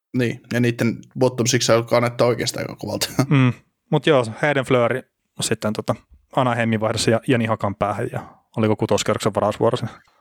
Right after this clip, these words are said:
Speaker 1: Joo, kutoskierroksen varausvuoro kesälle kaksikymmentäkaksi. Öö, niin, mä en pitkältikään ymmärrä, mikä tuolla Carolinalla oli tarve päästä eroon tuosta Fleuristä, mutta ehkä siellä nähtiin hänen potentiaalinsa, että se on, se on aika lailla maksimi, ja jos ne tarvii vähän römuluita sinne kolmospariin, niin,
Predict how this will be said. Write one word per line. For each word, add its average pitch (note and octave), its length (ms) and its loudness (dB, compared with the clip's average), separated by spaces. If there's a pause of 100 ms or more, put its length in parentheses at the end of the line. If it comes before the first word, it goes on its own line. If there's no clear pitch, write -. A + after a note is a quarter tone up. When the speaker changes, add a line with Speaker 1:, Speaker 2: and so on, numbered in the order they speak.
Speaker 1:
Joo, C3 180 6
kutoskierroksen B2 520 2
varausvuoro A#2+ 420 2
kesälle B2 220 -2
kaksikymmentäkaksi. A#2 760 0
Öö, A2+ 400 0
niin, C#3 220 6
mä B2+ 300 2
en A#2 240 0
pitkältikään A#2 640 0
ymmärrä, A2 300 -2
mikä A2+ 360 -6 (100)
tuolla A2+ 200 0
Carolinalla A2 380 -2
oli A2 100 -2
tarve A2+ 280 -2
päästä A2+ 260 0
eroon A#2 200 2
tuosta - 260 -4
Fleuristä, A2+ 360 0
mutta A2+ 140 0
ehkä A#2+ 180 -4
siellä A#2 200 2
nähtiin A#2+ 320 0
hänen A#2 320 -2 (180)
potentiaalinsa, A#2+ 640 2 (240)
että - 120 -6
se B2 100 2
on, A2 240 0
se - 160 2
on G#2+ 80 0
aika A#2 180 2
lailla A2+ 160 4
maksimi, A2+ 480 2
ja A#2 200 4 (160)
jos A#2 180 0
ne A2+ 60 -6
tarvii A2+ 420 -2
vähän A#2+ 280 -4 (300)
römuluita B2 760 4
sinne A#2 240 0
kolmospariin, A2+ 760 0
niin, A2+ 120 -4